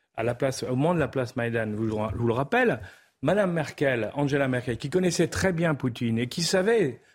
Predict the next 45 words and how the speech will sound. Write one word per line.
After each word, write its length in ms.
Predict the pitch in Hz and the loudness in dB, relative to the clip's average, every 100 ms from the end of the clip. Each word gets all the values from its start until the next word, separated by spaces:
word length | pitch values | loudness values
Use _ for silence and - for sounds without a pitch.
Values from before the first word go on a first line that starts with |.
| _ | _
que 80 | 127 | -2
Poutine, 480 | 117 165 - 175 139 | 0 -2 0 0 2
depuis 260 | 120 131 | 0 -2
deux 140 | 120 123 | -2 2
mille 240 | 127 139 | 2 2
deux, 100 | 196 | 2
avait 160 | 185 127 | 2 0
toujours 400 | 160 151 143 131 | 0 2 2 2
dit : « 300 | 151 202 208 - _ | 2 0 -2 -14 _
On 80 | 127 | 0
ne 140 | 127 123 | 2 2
touche 420 | 123 233 190 - | 0 -2 -2 0
pas 160 | 202 | 2
à 60 | 165 | 2
l'Ukraine, 640 | 127 113 123 135 160 202 - _ _ _ _ _ | 2 -2 0 0 0 -4 -8 _ _ _ _ _
vous 80 | 156 | -2
faites 160 | 151 127 | 0 -2
ce 100 | - | 2
que 100 | 185 | 2
vous 140 | 165 | 2
voulez, 320 | 135 143 180 | 0 0 2
mais 160 | 165 127 | 2 2
l'Ukraine, 440 | 131 - 156 160 | 0 -2 -2 0
la 80 | 135 | 0
Moldavie, 520 | 131 131 123 127 151 | 0 0 0 0 0
la 120 | 143 | -2
Biélorussie 840 | 117 127 131 127 123 117 135 131 113 | 0 0 0 0 -2 -4 -4 -4 -2
et 200 | 104 104 | -4 -4
la, 220 | 104 90 67 64 - | -6 -8 -12 -20 -16
et, 240 | 107 117 107 | -12 -8 -8
et 200 | 104 131 | -6 -4
l'Ukraine, 420 | 131 - 170 180 - - | -4 -2 -4 -4 -8 -2
et, 140 | 131 | -2
pardon, 240 | 120 120 104 _ _ _ _ _ _ 143 | 0 -4 -6 _ _ _ _ _ _ 0
et 60 | |
la 140 | 143 139 | 2 2
Géorgie, 600 | 151 135 120 143 185 - _ _ _ _ _ _ - | 2 2 0 0 -2 -4 _ _ _ _ _ _ -4
vous 200 | 139 185 | 0 2
n'y 160 | 175 | 0
touchez 300 | 180 165 139 | -2 -2 -2
pas 240 | 123 139 160 | 0 -2 -2
parce 240 | 135 123 | -6 -4
que 120 | 135 | -2
ça, 320 | 123 - 185 | 0 0 0
c'est 400 | 170 - 139 143 | -2 0 0 0